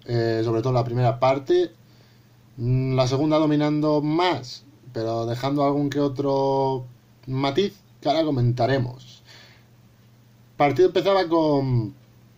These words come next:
con esta alineación: Kepa en portería, defensa de cuatro con Valenciaga,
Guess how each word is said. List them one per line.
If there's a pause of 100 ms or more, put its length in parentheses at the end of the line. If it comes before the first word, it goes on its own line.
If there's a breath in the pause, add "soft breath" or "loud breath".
(400)
con
esta
alineación: (120)
Kepa
en
portería,
defensa
de
cuatro
con
Valenciaga,